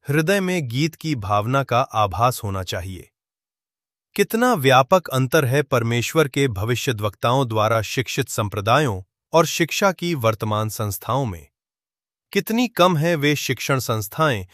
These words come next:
जो जगत के रीति रिवाजों और सिद्धांतों पर आधारित नहीं हैं। विवेकपूर्ण अनुशासन और उचित नियंत्रण का निंदनीय अभाव है।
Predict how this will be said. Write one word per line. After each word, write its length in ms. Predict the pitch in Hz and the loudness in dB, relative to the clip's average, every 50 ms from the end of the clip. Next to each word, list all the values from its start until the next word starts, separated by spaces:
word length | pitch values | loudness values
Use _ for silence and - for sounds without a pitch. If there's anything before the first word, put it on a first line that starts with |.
| - - - _ - | -20 -20 -16 _ -4
जो 180 | 127 147 180 170 | 2 2 2 4
जगत 380 | 139 120 135 135 160 180 - | 4 2 2 4 4 2 2
के 200 | - - 165 160 | 0 0 2 2
रीति 360 | 139 110 117 135 135 - 156 139 | 2 2 0 -2 0 0 0 0
रिवाजों 540 | 117 107 104 110 110 113 113 135 147 151 | 0 2 2 2 2 2 2 2 0 0
और 200 | 147 - 127 123 | 0 -2 -4 -4
सिद्धांतों 600 | - - 123 107 95 92 104 110 113 117 - 147 131 | -2 -4 -6 -6 -4 -4 -4 -2 -2 -2 -2 -2 0
पर 180 | - 127 131 - - | 0 -2 -2 -2 -2
आधारित 480 | - 107 104 101 101 104 104 117 - - | -2 -2 -2 -2 -2 -4 -4 -4 -6 -6
नहीं 240 | 110 107 131 175 165 | -6 -4 -2 -2 -2
हैं। 220 | 110 98 80 - _ _ _ _ _ _ _ _ _ _ _ _ _ _ _ _ _ _ _ | -4 -6 -8 -12 _ _ _ _ _ _ _ _ _ _ _ _ _ _ _ _ _ _ _
विवेकपूर्ण 680 | 123 135 156 151 190 220 233 - _ - 185 185 185 190 - - | -2 0 4 6 6 6 4 2 _ -2 0 2 2 2 0 0
अनुशासन 640 | 127 123 117 - - 120 110 110 - 143 143 160 156 - _ _ _ - | -2 -2 -2 0 0 0 0 0 0 -2 -2 -2 -4 -8 _ _ _ 2
और 200 | 139 143 147 - - | 2 2 2 2 -2
उचित 320 | 165 151 - 214 208 - | -4 -2 0 -2 -2 -2
नियंत्रण 500 | 147 127 123 120 120 123 120 - 170 165 | -2 0 0 0 0 0 0 0 0 0
का 220 | - - 135 143 151 | 0 0 0 0 2
निंदनीय 580 | 139 120 113 113 107 117 113 127 139 156 156 | 0 0 -2 -2 -2 -2 0 0 0 0 -2
अभाव 500 | 156 - 104 104 98 92 107 104 101 90 | -2 -4 -4 -6 -2 -2 0 0 0 -2
है। 180 | 78 - 82 | -6 -12 -16